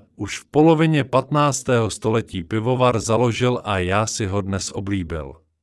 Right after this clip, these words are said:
Moc rád tam chodím a na pivo s názvem tisíc čtyři sta šedesát šest hledím,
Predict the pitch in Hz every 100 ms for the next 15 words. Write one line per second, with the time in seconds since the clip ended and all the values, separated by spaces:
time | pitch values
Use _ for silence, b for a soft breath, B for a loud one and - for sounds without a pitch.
0 | _ _ _ _ _ _ _ _ _ _
1 | _ _ _ _ _ - 131 - 151 160
2 | 160 156 120 98 127 123 139 143 113 110
3 | 110 110 131 123 92 104 107 101 110 101
4 | 90 101 - 104 - - - 147 156 -
5 | 120 - 139 135 - 127 104 87 - 87
6 | 92 90 131 139 170 170